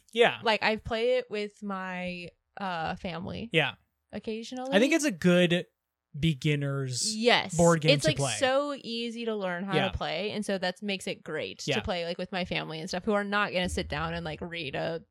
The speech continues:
Speaker 1: You're not gonna do two hours of prep to,
Speaker 2: Exactly.
Speaker 1: yeah.
Speaker 2: So it's, it's, so in that case, it's fun, but it's never a board game where I'd be like, "Hey, you wanna play Catan?"
Speaker 1: Yeah. Let's have people over and let's play Catan.
Speaker 2: <laughs> No, thank you.
Speaker 1: No.
Speaker 2: I'd rather not.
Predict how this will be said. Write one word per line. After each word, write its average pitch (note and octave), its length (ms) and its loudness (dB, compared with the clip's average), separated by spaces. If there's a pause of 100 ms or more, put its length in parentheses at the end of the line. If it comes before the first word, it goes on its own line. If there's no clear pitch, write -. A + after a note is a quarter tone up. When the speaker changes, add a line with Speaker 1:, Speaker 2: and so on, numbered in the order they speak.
Speaker 1:
You're F3+ 120 0
not F3 100 4
gonna F#3 140 2
do F3 120 2
two F#3+ 260 2
hours E3 300 4
of D#3 100 -4
prep D3 400 -2
to, F#3+ 60 0
Speaker 2:
Exactly. D3 380 0
Speaker 1:
yeah. C3 220 -2 (180)
Speaker 2:
So G#3 480 2
it's, B3+ 280 0
it's, A#3 140 -6
so C4 160 2
in B3+ 240 -2
that A#3+ 220 0
case, A3 180 -4
it's F3 120 -14
fun, D#3+ 180 -6
but F#3 100 0
it's A#3 160 -2
never F#3 680 -2
a E3 40 -4
board D#3 240 -6
game F3 140 -6
where E3+ 100 -6
I'd D#3+ 160 -2
be E3 140 -8
like, D3+ 220 -8 (160)
"Hey, A#3+ 100 -4
you B3+ 120 -2
wanna A3 100 -4
play D4+ 140 -4
Catan?" - 360 -8
Speaker 1:
Yeah. B2+ 280 0 (640)
Let's C#4 160 4
have D#4+ 120 4
people D4+ 220 2
over A#3+ 140 4
and - 20 0
let's A#3 120 -4
play A#3+ 120 2
Catan. D#3+ 600 -4
Speaker 2:
<laughs> - 60 -20 (280)
No, F#3 100 -8
thank - 240 -16
you. - 80 -18 (260)
Speaker 1:
No. C3 120 -6 (420)
Speaker 2:
I'd F#3 200 -6
rather F#3 320 -6
not. D3 280 -8